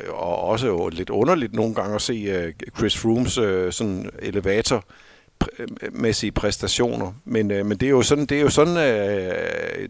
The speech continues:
den menneskelige fysik også fungerer, og det, det er rigtig godt. Og, øh, jamen, vi har, vi har stadigvæk, øh, ma-, masser af ting foran os, øh,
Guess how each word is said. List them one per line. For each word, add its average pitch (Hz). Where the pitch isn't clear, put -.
den 107
menneskelige 120
fysik 117
også 127
fungerer, -
og 117
det, 135
det 147
er 147
rigtig 135
godt. 135
Og, 107
øh, 107
jamen, 113
vi 120
har, 110
vi 101
har 120
stadigvæk, 156
øh, 127
ma-, -
masser 131
af 147
ting 156
foran 135
os, -
øh, 107